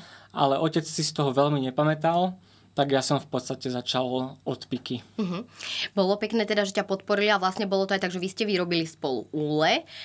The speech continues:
Speaker 2: Dostali ste aj od ra-, od rodiny, si hovoril, teda dve rodiny.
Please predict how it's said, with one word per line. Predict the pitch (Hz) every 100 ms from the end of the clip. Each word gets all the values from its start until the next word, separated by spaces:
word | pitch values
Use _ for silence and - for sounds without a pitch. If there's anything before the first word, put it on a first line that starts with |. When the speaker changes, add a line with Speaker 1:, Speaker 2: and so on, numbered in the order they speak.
| -
Speaker 2:
Dostali | 175 185 - 208 185
ste | 175 - 185 175
aj | 180
od |
ra-, | 175 175 170 180
od |
rodiny, | 170 175 175 175
si | 185
hovoril, | 180 175 175
teda | 175 180 156 143
dve | 147 165 294 -
rodiny. | 196 196 190 208 254